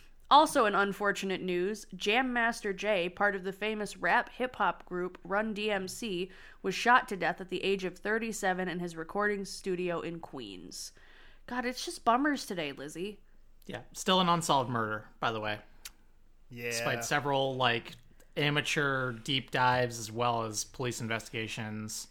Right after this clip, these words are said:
Speaker 2: Like, there's been multiple, like, T V specials about it.
Speaker 3: It's, it's another one of those, uh, things that, like, your perspective changes a lot once you get into the, the, <laughs> your thirties. Let's just put a, <laughs> let's call it what it is. Uh, because, like, I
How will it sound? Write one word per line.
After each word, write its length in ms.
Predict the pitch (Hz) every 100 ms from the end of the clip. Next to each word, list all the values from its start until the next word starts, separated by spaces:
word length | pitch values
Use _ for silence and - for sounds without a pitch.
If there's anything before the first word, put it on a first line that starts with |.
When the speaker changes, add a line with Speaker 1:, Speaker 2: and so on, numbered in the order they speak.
| - - -
Speaker 2:
Like, 100 | 127
there's 140 | 120 107
been 260 | 127 120
multiple, 680 | 117 127 - 135 120 113 - - - -
like, 160 | 117
T 160 | - 127
V 100 | 117
specials 460 | - 113 110 107
about 260 | 113 107 107
it. 160 | 110 110 - - -
Speaker 3:
It's, 140 | - -
it's 140 | 185 214
another 220 | 208 220
one 120 | 185
of 80 | 147
those, 380 | 143 131 117 -
uh, 200 | 127 117
things 320 | - 131 120
that, 120 | 120
like, 260 | 117 110 101
your 60 | 113
perspective 460 | 117 - 117 120
changes 380 | - 120 113 117
a 60 | 107
lot 260 | 107 110
once 160 | 113 110
you 80 | 113
get 140 | 113
into 320 | 107 107 127
the, 340 | 107 107 104 - 117
the, 280 | 110 101 101 - -
<laughs> 220 | 170 131
your 140 | 113
thirties. 440 | - 107 101 98 101
Let's 180 | 98
just 200 | 107 104 - - - -
put 140 | - 110
a, 120 | 101
<laughs> 40 | -
let's 240 | 160 127
call 200 | - 135
it 40 | 107
what 100 | 101
it 60 |
is. 180 | 107 110 - - - -
Uh, 260 | 131 113
because, 460 | 101 127 135 117 110
like, 360 | 127 113 - - - - - -
I 300 | 170 170